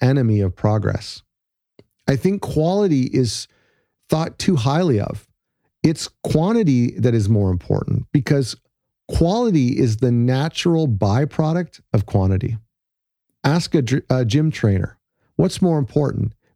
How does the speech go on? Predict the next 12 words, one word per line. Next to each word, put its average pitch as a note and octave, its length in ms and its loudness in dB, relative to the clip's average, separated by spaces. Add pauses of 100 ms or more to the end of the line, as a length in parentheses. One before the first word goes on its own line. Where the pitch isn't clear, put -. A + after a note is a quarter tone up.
(120)
big C3+ 180 4
muscles D#3+ 720 0 (200)
or A2+ 80 4
doing G#2+ 300 2
reps?" - 460 -4 (2000)
If A2+ 160 2
you A2+ 100 4
looked A2 220 0
at G#2+ 100 2
me, A2+ 220 2
you'd G2+ 180 0
realize F#2 480 0